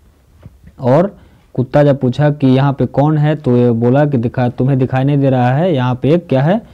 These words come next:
बियर है, जो तुम्हें भी और मुझे भी ये खा सकता है," यानी you and me, दोनों को, बोथ को, बोथ मतलब यहाँ हो जाएगा दोनों, बियर मतलब भालू, आ, ये खा सकता है, ठीक है, दोनों हम लोगों का ये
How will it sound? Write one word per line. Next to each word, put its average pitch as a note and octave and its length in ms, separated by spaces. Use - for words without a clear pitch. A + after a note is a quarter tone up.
बियर C3+ 340
है, G2 220
जो C#3+ 420
तुम्हें C#3 340
भी E3 140
और A#2 260
मुझे A#2 340
भी C#3+ 220
ये F3 80
खा A2 240
सकता F#2+ 360
है," F#2+ 180
यानी G#2+ 280
you C3 340
and C#3+ 360
me, G2 160
दोनों A2 280
को, D#3+ 160
बोथ A#2 260
को, F3+ 360
बोथ C3 240
मतलब C#3+ 220
यहाँ C#3+ 180
हो C#3 80
जाएगा C#3+ 200
दोनों, F#2+ 320
बियर A#2+ 240
मतलब C3 260
भालू, B2 280
आ, G2+ 80
ये A2 240
खा C#3 180
सकता G2 340
है, F#2+ 140
ठीक C#3+ 180
है, G#2+ 220
दोनों A#2+ 260
हम C3+ 180
लोगों A2+ 220
का B2 120
ये E3 220